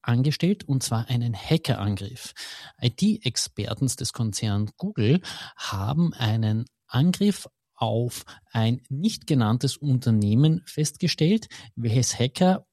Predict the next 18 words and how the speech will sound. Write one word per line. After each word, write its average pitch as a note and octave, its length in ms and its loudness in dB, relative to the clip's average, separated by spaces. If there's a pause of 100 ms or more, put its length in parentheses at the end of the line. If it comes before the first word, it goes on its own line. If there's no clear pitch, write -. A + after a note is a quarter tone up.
unterstützt F3+ 680 2
von D#3 200 0
einer C3 320 2
K B2 180 -6
I C#3 320 -6 (140)
durchgeführt A#2 720 2
haben. G2 240 -2 (240)
Sie - 140 -2
sagen A2 280 2
auch A#2 240 2
nicht A#2+ 180 0
dazu, A2 300 0 (200)
welche D3 520 2
K E3+ 160 -2
I E3+ 140 2
das F3 180 0
war, E3+ 220 4
weil A2 260 4